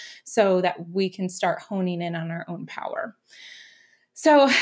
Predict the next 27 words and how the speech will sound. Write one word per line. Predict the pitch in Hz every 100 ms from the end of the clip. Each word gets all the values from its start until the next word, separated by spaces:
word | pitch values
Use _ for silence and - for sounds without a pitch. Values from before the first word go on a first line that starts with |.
| - -
as | 262 320 381
you | 440 381
know, | 202 175 214 285 226
we | 262 285
are | 254 233
in | 220 208
full | 196 - 262
force | 285 226 190 180 254 247
with | 233 202 196 190
the | 196
Rise | 185 190 180 190 233
and | 254 240
Radiate | 190 185 185 180 185 -
twenty-one | - 208 214 214 196
Day | 190
Challenge | 185 - 180 170 180 240 311 -
to | - 214 196
build | 170 190 190 180
more | 190 180 175 175 -
authentic | 185 - 185 180 -
confidence, | - 277 285 285 277 277 262 - - - -
and | 233
it | 247 247 247
is | 247 208
going | - 208 202 202 202 202 190 _
fabulously. | - - 190 196 196 185 170 170 156 - - -
I | - 190 196